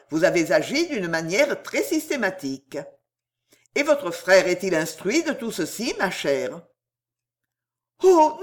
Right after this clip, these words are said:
non, non, répondit Arabelle en changeant de couleur. Cher monsieur Pickwick, c'est de vous seul qu'il doit l'apprendre.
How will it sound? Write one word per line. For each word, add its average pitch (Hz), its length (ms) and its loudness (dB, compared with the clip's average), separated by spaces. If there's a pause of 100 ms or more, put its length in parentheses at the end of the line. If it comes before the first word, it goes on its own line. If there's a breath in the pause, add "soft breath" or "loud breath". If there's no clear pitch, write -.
(100)
non, 285 280 6 (200)
non, 302 360 2 (360 soft breath)
répondit 175 540 -4
Arabelle 151 480 -2
en 175 100 -8
changeant 175 400 -8
de 156 140 -2
couleur. 135 600 -4 (760)
Cher 330 400 0
monsieur 247 320 -2
Pickwick, 294 640 -2 (260 loud breath)
c'est 403 200 4
de 330 100 4
vous 294 180 0
seul 392 480 4
qu'il 262 220 -2
doit 254 160 4
l'apprendre. 214 760 -2